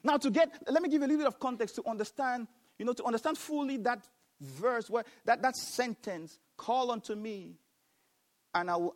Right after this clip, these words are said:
answer you." You have to go back to chapter twelve and chapter twenty of Jeremiah.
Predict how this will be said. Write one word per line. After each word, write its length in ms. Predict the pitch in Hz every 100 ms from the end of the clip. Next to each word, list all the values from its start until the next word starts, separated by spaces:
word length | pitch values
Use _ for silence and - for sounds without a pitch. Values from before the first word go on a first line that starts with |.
| -
answer 340 | 233 - 190
you." 120 | 170
You 60 | 185
have 100 | 254
to 80 | 226
go 160 | 202
back 240 | 220 233 -
to 80 | 220
chapter 400 | - 202 - 202
twelve 500 | - 254 226 - - - _ _ _ _ _ _ _ _ -
and 160 | 196 196
chapter 360 | 208 - -
twenty 560 | 180 - 269 220 - 175
of 100 | 156
Jeremiah. 480 | 175 170 156 240